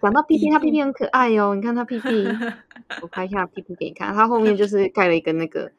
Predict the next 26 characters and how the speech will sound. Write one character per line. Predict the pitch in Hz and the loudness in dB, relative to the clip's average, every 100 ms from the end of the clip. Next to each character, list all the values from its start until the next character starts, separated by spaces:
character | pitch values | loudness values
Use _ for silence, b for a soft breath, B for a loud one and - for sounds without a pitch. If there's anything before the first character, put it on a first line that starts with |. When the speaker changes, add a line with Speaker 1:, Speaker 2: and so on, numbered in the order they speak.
| _ | _
Speaker 1:
指 | - 165 | -8 -6
原 | 151 160 160 | -2 -4 2
八 | 196 | 2
坂 | 190 185 | 2 -4
神 | 165 160 | -8 -6
社 | 185 | -6
的 | 160 | -4
印 | 190 165 | -4 -6
章， | - - 208 - _ | -8 -12 -12 -20 _
很 | 170 | -14
可 | - - | -12 -10
爱。 | - | -10
Speaker 2:
啊， | 220 | -8
好 | 403 427 381 | -6 -6 -8
可 | 440 | -6
爱 | 320 349 349 | -4 -4 -6
啊， | 339 | -8
屁 | 403 | -12
股 | - | -10
好 | 311 311 | -8 -8
可 | - | -2
爱。 | 427 302 | 0 0
<laughs> | |
一 | 415 415 339 339 359 466 415 - - | -2 -6 -8 -6 -8 -8 -12 -18 -12
直 | 415 | -8
在， | 403 359 | -8 -8